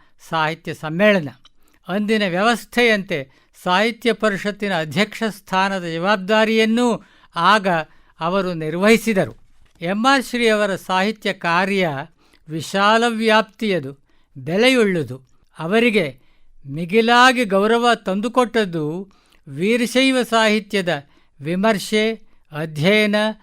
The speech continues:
ಸಂಶೋಧನ ಮತ್ತು ಪ್ರಸಾರ ಕಾರ್ಯ. ಅವರು ಆರಂಭದ ಮುಖ್ಯ ವೀರಶೈವ ಸಾಹಿತ್ಯ ಚರಿತ್ರಕಾರರು, ಸಹಾನುಭೂತಿಪರ ವಿಮರ್ಶಕರು.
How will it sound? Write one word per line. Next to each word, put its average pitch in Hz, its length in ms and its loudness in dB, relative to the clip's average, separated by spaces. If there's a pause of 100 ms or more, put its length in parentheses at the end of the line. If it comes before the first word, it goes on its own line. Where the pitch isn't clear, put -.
(340)
ಸಂಶೋಧನ 208 720 2
ಮತ್ತು 196 380 -4
ಪ್ರಸಾರ 214 540 2
ಕಾರ್ಯ. 160 420 -2 (560)
ಅವರು 214 580 -2 (340)
ಆರಂಭದ 233 680 2 (520)
ಮುಖ್ಯ 202 560 -2
ವೀರಶೈವ 226 760 0 (160)
ಸಾಹಿತ್ಯ 202 480 0
ಚರಿತ್ರಕಾರರು, 190 1200 -2 (360)
ಸಹಾನುಭೂತಿಪರ 214 1120 2
ವಿಮರ್ಶಕರು. 175 800 -4